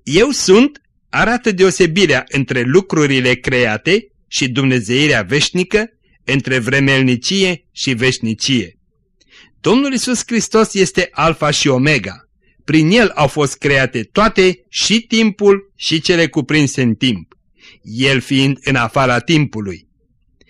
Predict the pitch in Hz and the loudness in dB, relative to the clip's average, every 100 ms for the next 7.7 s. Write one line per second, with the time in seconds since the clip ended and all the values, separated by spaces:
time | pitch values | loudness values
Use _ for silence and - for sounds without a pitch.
0 | - - _ 156 170 214 285 311 254 240 | -20 -20 _ -4 0 2 2 2 2 0
1 | - 226 254 240 285 247 - - 131 113 | 2 4 4 2 2 0 -2 -6 -4 -2
2 | 127 120 131 127 113 131 139 _ _ _ | -4 -4 -2 -2 -2 -4 -6 _ _ _
3 | _ _ _ _ - 135 131 123 156 254 | _ _ _ _ -6 -4 -2 2 4 4
4 | 240 190 151 185 135 - 139 131 123 131 | 4 2 2 2 0 0 0 0 0 -2
5 | 143 202 - 131 - 196 180 139 131 131 | 0 0 0 -4 -2 0 2 2 0 -2
6 | - 139 127 - 151 143 120 - 113 135 | -2 -2 -2 -2 0 0 -2 -4 -4 -4
7 | - 127 127 143 175 123 | -4 -4 -2 0 0 -2